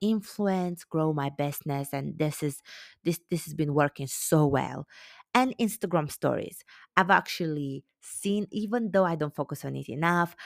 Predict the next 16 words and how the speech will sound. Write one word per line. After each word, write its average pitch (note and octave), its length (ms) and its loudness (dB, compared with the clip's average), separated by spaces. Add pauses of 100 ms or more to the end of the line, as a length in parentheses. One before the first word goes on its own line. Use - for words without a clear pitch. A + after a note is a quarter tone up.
(180)
I've D3 140 -2
made C#3 260 -2
some A#3 260 -2
sales F#3 480 2
through - 220 -4
Instagram D#3 500 -6
stories D3 520 0
and C3+ 160 -8
they B2+ 120 -2
weren't G3+ 440 0
<laughs> - 40 4
working - 300 6
for D3+ 160 0
the C#3+ 120 2
longest D3 320 -2
time. G#2+ 200 -6